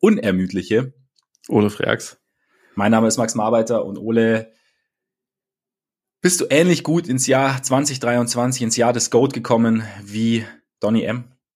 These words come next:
Speaker 1: Ich hoffe es.
Speaker 2: Äh, nicht ganz so gut, aber, aber war solide. Äh, frohes Neues auch an dieser Stelle. Ähm,
Speaker 1: Genau, frohes Neues
Speaker 2: war bei
Speaker 1: an
Speaker 2: uns
Speaker 1: euch.
Speaker 2: eigentlich alles relativ, relativ entspannt. Nur dieses Arbeiten halt ist, äh,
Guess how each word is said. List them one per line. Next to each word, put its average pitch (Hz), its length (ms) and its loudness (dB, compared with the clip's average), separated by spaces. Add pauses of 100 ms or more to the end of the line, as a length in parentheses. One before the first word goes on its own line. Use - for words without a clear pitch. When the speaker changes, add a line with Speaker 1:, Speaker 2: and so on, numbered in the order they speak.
(360)
Speaker 1:
Ich - 140 -12
hoffe 110 220 -4
es. - 260 -14 (880)
Speaker 2:
Äh, 113 240 0 (140)
nicht - 200 2
ganz 156 200 0
so - 80 0
gut, 110 160 2
aber, 104 600 2 (180)
aber 113 200 2
war 156 120 4
solide. 143 360 2
Äh, 98 180 -2
frohes 143 360 0
Neues 123 240 2
auch 90 140 -4
an 85 100 -6
dieser 87 220 -8
Stelle. 92 400 -4 (320)
Ähm, 95 240 -6
Speaker 1:
Genau, 110 200 0
frohes 107 260 -6
Neues 107 140 4
Speaker 2:
war 113 40 2
bei 117 80 2
Speaker 1:
an - 60 2
Speaker 2:
uns 117 120 0
Speaker 1:
euch. 107 60 -2
Speaker 2:
eigentlich 123 300 -2
alles 117 320 -4
relativ, 120 460 -4 (540)
relativ 123 340 2
entspannt. 113 520 -2
Nur 101 120 2
dieses 107 260 -2
Arbeiten 92 500 2
halt 87 220 -4
ist, - 260 -10
äh, 87 260 -6